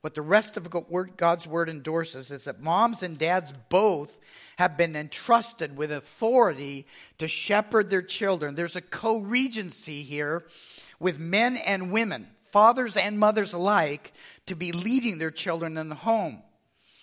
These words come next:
And we see this co-regency in other passages like Proverbs chapter one, verse eight. "Hear, my son, your father's instruction, and do not forsake your mother's teaching."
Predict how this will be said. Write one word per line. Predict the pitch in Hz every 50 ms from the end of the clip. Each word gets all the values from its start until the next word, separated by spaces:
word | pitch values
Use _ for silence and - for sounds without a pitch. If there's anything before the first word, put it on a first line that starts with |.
| - - - -
And | 156 190 196
we | 196
see | 175 - - 240 262
this | 226 214 202 -
co-regency | - - - 220 202 196 185 214 233 220 170 190 190 185 - - 202 202 185
in | 143 - 170 175 151 -
other | - - 202 247 285 240 202
passages | - - 190 175 170 170 - - 156 135 123 147 139 - 160
like | 156 156 151
Proverbs | - - 180 185 208 208 220 196 - -
chapter | - 196 190 190 - 170
one, | 165 180 180 170
verse | 156 165 156 -
eight. | 175 180 165 131 107 - _ _ _ _ _ - - - - -
"Hear, | - - 220 247 269 254
my | 247 208 175 156
son, | - - 175 160 135 117 104 - - _ _ _ _ _
your | - 151 160
father's | - - 190 185 190 185 190 170 151 165
instruction, | 170 151 - - - 175 165 165 - - - - 131 101 98 _ - - - - -
and | - - 165 165 143 123
do | 151 190 196 202
not | 190 180 180 185 175 -
forsake | - 160 143 - - 180 165 160 - -
your | 139 143
mother's | 151 147 143 143 143 135 127 -
teaching." | - - 170 156 147 - - - 120 101 87